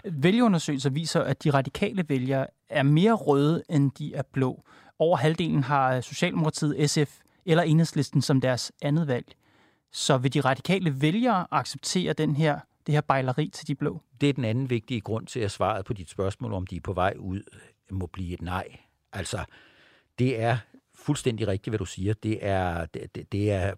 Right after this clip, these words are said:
Speaker 2: det er farligt for de radikale, øh, at skulle give køb, øh, på, på den venstreorienterede selvforståelse, partiet har fået.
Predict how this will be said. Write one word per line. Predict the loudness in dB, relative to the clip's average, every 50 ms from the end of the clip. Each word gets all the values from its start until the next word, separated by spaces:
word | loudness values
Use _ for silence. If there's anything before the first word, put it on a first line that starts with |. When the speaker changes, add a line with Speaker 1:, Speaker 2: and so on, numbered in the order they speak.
| _ -4
Speaker 2:
det | -4 -2
er |
farligt | -2 -2 0 2 4 6 6 6 6 4
for | 2 0 0
de | 0 0
radikale, | -2 -2 -2 -2 -4 -2 -2 -2 -2 -2 -2 -2 -2 -4 -4 _ _ _ _ _ _ _ _ _ _ _ _ -4
øh, | -2 -2 -2 -2 -4
at | -2 -2 -2 -2 -2
skulle | -6 -2 0 2 2 2 2
give | 2 0 -2 0 0 -2
køb, | -4 -2 2 4 4 4 4 0 -4 -10 -18 -20 _ _ _ _ _ _
øh, | -4 -2 -2 -2 -2 -2 -4 -4 -4 -6 -6 -8 -10 _ -4
på, | -4 -4 -4 -6 _ _
på | -6 -6 -4
den | 0 -2 -2 -2 -4 -2 2
venstreorienterede | 2 2 2 0 -2 -4 -2 -2 0 -2 -4 -6 -6 -6 -6 -6 -6
selvforståelse, | -6 -4 -2 -2 -2 -2 -6 -8 -6 -6 -6 -6 -6 -8 -10 -8 -8 -10 -10 -12 _ _ -8
partiet | -6 -6 -6 -6 -6 -6 -4 -4 -4 -6 -6 _ _ _ _ -20 -14 _
har | -4 -4
fået. | -2 -2 0 2 4 4 4 4